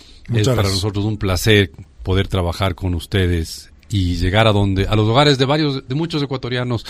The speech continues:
Speaker 2: que tienen la inmensa paciencia de escucharnos.
Speaker 1: Exactamente, muchísimas gracias.
Speaker 2: <laughs> Sebastián, te lanzo desde ya el dato de la semana.
Speaker 1: Dale, Vicente.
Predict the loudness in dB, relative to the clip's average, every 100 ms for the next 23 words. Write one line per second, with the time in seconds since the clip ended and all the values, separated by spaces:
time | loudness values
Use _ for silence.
0 | -18 -12 -4 2 2 4 2 2 2 2
1 | 2 0 0 -2 -2 -6 -6 -10 -10 -4
2 | -4 0 0 0 0 4 2 4 2 2
3 | 2 -2 -8 -12 -16 -16 -20 -20 -12 -8
4 | -6 -4 -6 -8 -12 -12 0 4 4 6
5 | 4 6 4 4 2 2 2 2 2 0
6 | 0 -2 -4 -2 -2 -2 -2 -2 -6 -6
7 | -6 -4 -2 0 0 -4 -10